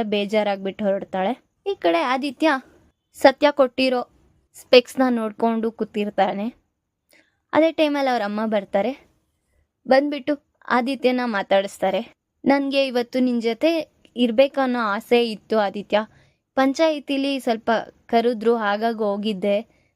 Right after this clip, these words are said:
ಬೇಜಾರ್ ಮಾಡ್ಕೊಂಬೇಡ" ಹೇಳ್ತಾ ಇರ್ತಾರೆ ದೇವಿರಮ್ಮ. ಆಮೇಲೆ ಆದಿತ್ಯ ಹೇಳ್ತಾನೆ,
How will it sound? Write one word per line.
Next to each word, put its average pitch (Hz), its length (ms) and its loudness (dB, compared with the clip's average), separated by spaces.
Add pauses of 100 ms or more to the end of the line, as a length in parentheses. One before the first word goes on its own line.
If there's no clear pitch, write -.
(120)
ಬೇಜಾರ್ 262 300 2
ಮಾಡ್ಕೊಂಬೇಡ" 214 580 -2 (300)
ಹೇಳ್ತಾ 220 340 0
ಇರ್ತಾರೆ 214 460 -2
ದೇವಿರಮ್ಮ. 208 500 -4 (960)
ಆಮೇಲೆ 330 340 2
ಆದಿತ್ಯ 269 380 0
ಹೇಳ್ತಾನೆ, 247 600 0